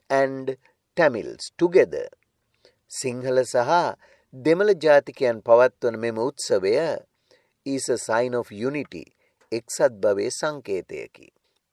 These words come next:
The whole family, the whole village and the whole country are well united on these days.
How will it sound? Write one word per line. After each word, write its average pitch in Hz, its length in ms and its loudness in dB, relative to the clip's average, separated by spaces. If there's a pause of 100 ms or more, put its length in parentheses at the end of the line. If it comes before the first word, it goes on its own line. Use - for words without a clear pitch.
The 110 140 0
whole 151 600 6
family, 117 600 -4 (440)
the 127 100 4
whole 170 340 4
village 147 640 -4 (600)
and 190 420 2
the 151 80 4
whole 180 480 4
country 196 500 -2
are 113 380 2 (260)
well 151 460 4
united 123 580 -2
on 110 240 -4
these 107 260 -8
days. 90 540 -2